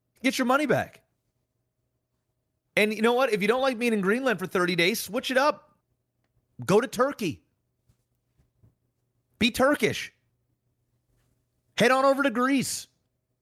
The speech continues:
Wherever it is that you need to go virtually, you can do it. All right? The servers are fast.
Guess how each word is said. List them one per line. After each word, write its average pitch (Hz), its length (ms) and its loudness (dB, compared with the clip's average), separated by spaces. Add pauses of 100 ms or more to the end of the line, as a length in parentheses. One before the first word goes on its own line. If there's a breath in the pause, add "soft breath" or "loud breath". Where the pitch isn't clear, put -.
(260)
Wherever 277 320 2
it 330 60 2
is 311 140 0
that 277 100 -4
you 247 120 -8
need 254 180 -2
to 233 60 -6
go 185 440 0 (140)
virtually, 160 600 -4 (220)
you 214 140 -2
can 247 140 -2
do 254 200 2
it. - 100 -4 (1040)
All - 80 2
right? 214 220 0 (680)
The 190 100 2
servers 247 380 0
are 220 80 -2
fast. 233 560 -2